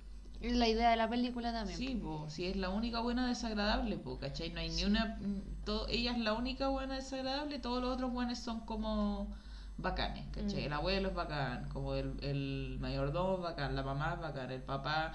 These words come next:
Speaker 2: es ahueonado, pero igual es bacán.
Speaker 1: <laughs>
Speaker 2: Jessie es la zorra, tiene un perrito que es bacán, <laughs>
Speaker 1: Sí.
Speaker 2: ¿cachai? Como que, y
Speaker 1: Bueno.
Speaker 2: Meredith tiene un amigo con el que llega un rato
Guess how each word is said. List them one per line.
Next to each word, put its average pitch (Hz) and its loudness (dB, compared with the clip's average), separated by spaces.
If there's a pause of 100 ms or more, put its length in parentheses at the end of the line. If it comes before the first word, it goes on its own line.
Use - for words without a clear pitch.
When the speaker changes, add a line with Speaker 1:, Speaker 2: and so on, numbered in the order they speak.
(280)
Speaker 2:
es 185 -4
ahueonado, 226 2
pero 180 2
igual 202 4
es 208 4
bacán. 165 2 (200)
Speaker 1:
<laughs> - -4
Speaker 2:
Jessie 214 4
es 202 2
la 185 0
zorra, 147 0
tiene 151 -2
un 160 -6
perrito 147 -4
que 127 -2
es 143 -2
bacán, 139 -4 (400)
<laughs> 208 -2
Speaker 1:
Sí. 190 -4
Speaker 2:
¿cachai? 170 -6
Como 156 -6
que, 147 -2 (800)
y 175 -2
Speaker 1:
Bueno. 180 6
Speaker 2:
Meredith 220 4
tiene 214 6
un 226 6
amigo 247 2
con 196 0
el 180 2
que 190 2
llega 202 4
un 208 6
rato 208 2